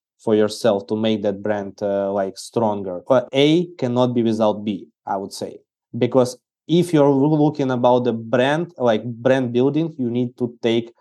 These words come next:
not, like, e-com course, not a dropshipping course,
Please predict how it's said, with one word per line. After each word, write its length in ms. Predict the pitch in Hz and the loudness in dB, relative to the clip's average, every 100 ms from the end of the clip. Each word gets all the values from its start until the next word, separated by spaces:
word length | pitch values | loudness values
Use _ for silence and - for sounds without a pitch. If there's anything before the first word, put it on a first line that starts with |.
| _ _ 117 | _ _ -2
not, 440 | 120 147 - - | 2 2 0 0
like, 300 | 131 117 113 - _ - | 2 2 -2 -14 _ -4
e-com 540 | 151 - 127 120 113 | -4 2 2 2 0
course, 480 | - 113 110 - - _ | -2 0 -2 -6 -16 _
not 240 | 120 131 131 | 0 0 2
a 60 | |
dropshipping 640 | 117 120 117 - 117 113 110 | 0 2 0 -2 -6 -4 -4
course, 400 | 113 107 104 | -2 -2 -2